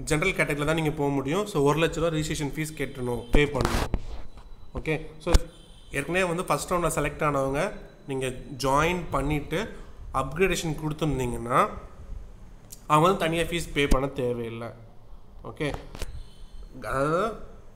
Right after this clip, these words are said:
first ரவுண்ட்ல join பண்ணிட்டு upgradation கொடுத்துருந்தாங்கன்னா, அவங்க எந்த ஃபீஸும் பே பண்ண தேவையில்லை. அது மாதிரி பாண்டிச்சேரி candidates வந்து ரெண்டுத்துக்குமே சேர்த்து fees pay பண்ணியிருந்தீங்கன்னா,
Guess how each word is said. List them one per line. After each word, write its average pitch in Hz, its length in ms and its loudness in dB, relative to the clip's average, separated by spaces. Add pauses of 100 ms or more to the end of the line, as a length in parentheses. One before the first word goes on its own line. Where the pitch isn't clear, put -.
(200)
first - 300 -6
ரவுண்ட்ல 165 600 2 (840)
join 143 440 2
பண்ணிட்டு 143 680 -2 (300)
upgradation 143 720 0
கொடுத்துருந்தாங்கன்னா, 127 800 -2 (420)
அவங்க 135 220 2
எந்த 139 180 0
ஃபீஸும் 151 340 -2
பே 139 140 0
பண்ண 135 220 -2
தேவையில்லை. 123 680 0 (500)
அது 139 180 2
மாதிரி 156 260 2 (200)
பாண்டிச்சேரி 151 680 0
candidates 139 460 0
வந்து 131 260 -2
ரெண்டுத்துக்குமே 165 760 -2
சேர்த்து 147 380 -4
fees 156 240 -6
pay 139 100 0
பண்ணியிருந்தீங்கன்னா, 131 720 -2